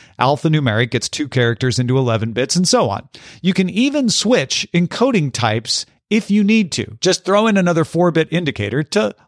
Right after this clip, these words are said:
let 'em know you're switching. You often need to mix input types because maybe you're trying to save space, so you're using numeric for just the number part, but then you switch to alphanumeric when you need alphabet,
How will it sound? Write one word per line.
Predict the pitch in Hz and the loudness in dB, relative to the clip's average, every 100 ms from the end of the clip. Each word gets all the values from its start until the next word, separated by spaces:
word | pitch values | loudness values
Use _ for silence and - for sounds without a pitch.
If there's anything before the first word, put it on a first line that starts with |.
| - | -4
let | 143 | -2
'em | 170 | 0
know | 135 | 0
you're | 123 135 | 0 0
switching. | - 190 - - - - - - | 0 0 0 -10 -18 -20 -20 -6
You | 220 | -2
often | 269 208 233 | 0 0 2
need | 196 202 | 2 2
to | 156 | 0
mix | 143 160 - | 0 -2 0
input | 151 143 156 | -2 0 -2
types | - 147 147 - | 0 0 0 -4
because | 139 143 135 131 127 117 - _ _ | -4 0 2 4 2 0 -6 _ _
maybe | - 151 | -2 0
you're | 151 | 0
trying | 143 139 | 0 0
to | 120 | 0
save | - 131 113 | -2 -2 -2
space, | - 120 123 120 | -2 0 0 0
so | 117 | -2
you're | 107 | -2
using | 107 127 117 113 | -2 -2 0 -2
numeric | 110 113 127 139 135 | 0 2 2 2 0
for | - | -6
just | 104 127 123 | -2 -2 -2
the | 127 | -2
number | 117 120 131 | -2 0 -2
part, | - 135 127 | 0 0 0
but | 117 | -4
then | 120 117 | -4 -4
you | 110 | -2
switch | - 123 151 - | -4 -2 -2 -2
to | 151 | 0
alphanumeric | 143 135 147 139 135 131 131 | 0 0 0 0 2 2 0
when | 131 127 | 0 0
you | |
need | 127 131 | 0 0
alphabet, | 123 131 131 127 127 127 | 2 0 0 -2 0 0